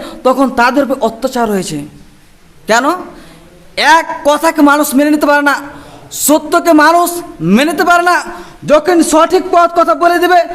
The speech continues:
তখন মানুষের অন্তরে জ্বালা যন্ত্রণা সৃষ্টি হয়ে যায়, মানুষ মানতে পারে না। এই জন্যই তো যত নবী রসুলগণ এসেছেন, তাদেরকে এইভাবে অত্যাচার করা হয়েছিল।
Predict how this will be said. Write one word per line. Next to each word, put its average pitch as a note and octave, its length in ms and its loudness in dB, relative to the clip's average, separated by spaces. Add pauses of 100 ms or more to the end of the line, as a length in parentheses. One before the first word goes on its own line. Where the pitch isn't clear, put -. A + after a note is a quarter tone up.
(260)
তখন D#4 340 2
মানুষের E4+ 400 2
অন্তরে F4 500 0 (300)
জ্বালা D#4 300 2
যন্ত্রণা E4+ 540 0
সৃষ্টি E4 340 -2
হয়ে D#4 80 4
যায়, C#4 200 0 (220)
মানুষ A3+ 360 -2
মানতে B3 340 0
পারে A3 260 0
না। E3 140 -8 (1400)
এই C4 140 0
জন্যই D4+ 340 2
তো C#4+ 260 2 (1000)
যত D4+ 280 0
নবী F#4 340 0
রসুলগণ E4+ 420 2
এসেছেন, D4+ 420 0 (520)
তাদেরকে A#3 440 0
এইভাবে C#4+ 520 2 (240)
অত্যাচার A#3+ 520 0
করা A3+ 200 0
হয়েছিল। F3+ 340 -4